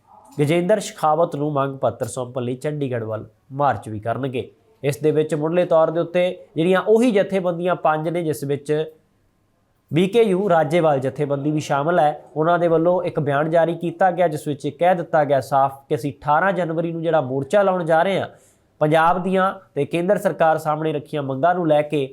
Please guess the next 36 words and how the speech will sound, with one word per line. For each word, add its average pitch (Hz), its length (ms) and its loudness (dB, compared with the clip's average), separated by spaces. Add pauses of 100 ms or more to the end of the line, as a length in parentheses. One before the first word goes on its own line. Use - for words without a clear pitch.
(300)
ਉਸ 190 160 2
ਦੇ 175 160 0
ਵਿੱਚ 135 300 -4
ਸਾਨੂੰ 139 380 -6
ਚੰਡੀਗੜ੍ਹ 147 480 -4
ਵਿਖੇ 120 340 -10 (420)
ਥਾਂ 143 240 -2
ਦਿੱਤੀ 113 280 -6
ਜਾਵੇ। 131 280 0 (360)
ਪਰ 120 100 -2
ਉਸ 117 100 -6
ਦੇ 139 120 -2
ਲਈ 135 100 0
ਥਾਂ 135 260 -4
ਨਹੀਂ 156 100 -2
ਦਿੱਤੀ 151 280 -4
ਗਈ, 160 100 -2
ਉਸ 160 100 -4
ਦੇ 156 120 -6
ਲਈ 156 120 0
ਵੀ 151 80 -2
ਸਖਤ - 360 -2
ਨਿਖੇਧੀ 160 460 -4
ਕੀਤੀ 160 400 -4
ਗਈ 180 160 2
ਹੈ 156 120 4 (340)
ਕਿ 170 80 2
ਹਾਲੇ 156 200 2
ਤੱਕ 165 260 0
ਥਾਂ 151 320 -2
ਮੁਹੱਈਆ 160 320 2
ਨਹੀਂ 170 200 0
ਕਰਵਾਈ 160 380 2
ਗਈ 165 180 -2
ਤੇ 156 120 -6
ਫਿਰ 127 280 -8